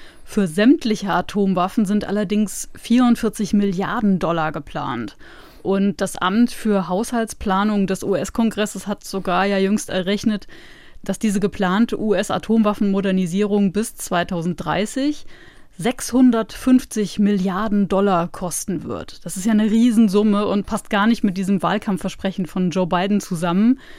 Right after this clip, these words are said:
Äh, der wollte ja die Rolle der Atomwaffen verringern und wieder mehr auf Rüstungskontrolle setzen.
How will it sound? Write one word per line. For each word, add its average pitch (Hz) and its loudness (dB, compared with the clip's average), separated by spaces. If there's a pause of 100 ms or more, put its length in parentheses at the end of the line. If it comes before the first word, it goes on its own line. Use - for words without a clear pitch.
(340)
Äh, 180 -2
der 196 2
wollte 202 2
ja 190 2
die 185 -2
Rolle 196 2
der 196 2
Atomwaffen 190 0 (220)
verringern 214 4
und 170 -2
wieder 185 0
mehr 196 2
auf - -4
Rüstungskontrolle 170 -4
setzen. - -10